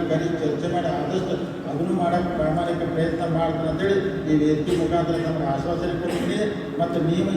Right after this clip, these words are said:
ಈ ಮೂರು ದಿನದಾಗ ಹೆಂಗೆ ಕೆಲಸ ಮಾಡ್ತೀರಿ, ಹೆಂಗೆ ಕ್ವಾಲಿಟಿ ಹಾಲು ಕೊಡ್ತೀರಿ, ಎಷ್ಟು ಹಾಲು ಹೆಚ್ಚು ಮಾಡ್ತೀರಿ, ಅದ್ರ ಮೇಲೆ ನಿಮ್ಮ ಮುಂದಿನ ಮೂರು ಕೆಲಸ ಭವಿಷ್ಯ ನಿಮ್ಮ ಮ್ಯಾಗ ನಿಂತಾವೆ. ಎಲ್ಲ ನಿಮ್ಮ ಕೈಯಾಗ ಕೊಟ್ಟಿದ್ದೀನಿ, ನೀವು ಹೆಂಗೆ ಕೆಲಸ ಮಾಡ್ತೀರಿ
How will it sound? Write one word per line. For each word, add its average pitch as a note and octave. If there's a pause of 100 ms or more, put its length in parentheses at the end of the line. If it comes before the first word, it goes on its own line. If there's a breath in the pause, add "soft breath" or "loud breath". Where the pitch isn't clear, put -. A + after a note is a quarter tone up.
ಈ - (140)
ಮೂರು F3+
ದಿನದಾಗ F3+ (360)
ಹೆಂಗೆ E3+
ಕೆಲಸ D#3+ (120)
ಮಾಡ್ತೀರಿ, E3
ಹೆಂಗೆ E3+
ಕ್ವಾಲಿಟಿ E3+ (100)
ಹಾಲು E3
ಕೊಡ್ತೀರಿ, E3 (440)
ಎಷ್ಟು F3+
ಹಾಲು E3+
ಹೆಚ್ಚು E3+
ಮಾಡ್ತೀರಿ, F3
ಅದ್ರ F#3
ಮೇಲೆ F3
ನಿಮ್ಮ E3+
ಮುಂದಿನ E3+ (100)
ಮೂರು E3
ಕೆಲಸ F3 (380)
ಭವಿಷ್ಯ E3+
ನಿಮ್ಮ F3
ಮ್ಯಾಗ F3
ನಿಂತಾವೆ. F#3 (300)
ಎಲ್ಲ D#3 (120)
ನಿಮ್ಮ F3
ಕೈಯಾಗ F3
ಕೊಟ್ಟಿದ್ದೀನಿ, E3+
ನೀವು D3+
ಹೆಂಗೆ -
ಕೆಲಸ F3 (120)
ಮಾಡ್ತೀರಿ F#3+